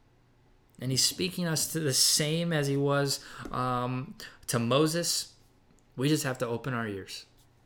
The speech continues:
Speaking the same to us as, uh, as, uh, as the, the guys in Acts. We just have to open our ears and do exactly what he says, because really cool things will happen.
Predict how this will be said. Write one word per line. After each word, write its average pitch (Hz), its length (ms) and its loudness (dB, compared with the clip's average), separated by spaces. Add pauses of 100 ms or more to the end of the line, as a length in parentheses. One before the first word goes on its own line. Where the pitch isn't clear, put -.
(1400)
Speaking 160 460 0
the 147 60 2
same 160 360 2
to 160 120 6
us 156 200 4
as, 131 200 0 (360)
uh, 131 380 -2 (100)
as, 127 340 0
uh, 120 440 -2 (1300)
as 120 600 -2 (320)
the, 143 200 6
the 139 340 0
guys 143 340 4
in 139 140 0
Acts. - 600 -2
We 135 140 -2
just 147 180 0
have 127 180 -6
to 123 60 -6
open 135 340 -2
our 123 120 -2
ears 107 260 -4
and 107 160 -10
do 107 140 -6
exactly 113 460 -6
what 117 160 -6
he 110 60 -6
says, 101 360 -8 (220)
because 120 320 -4
really 170 240 -4
cool 156 220 -2
things 156 280 -6
will 123 80 -8
happen. - 420 -8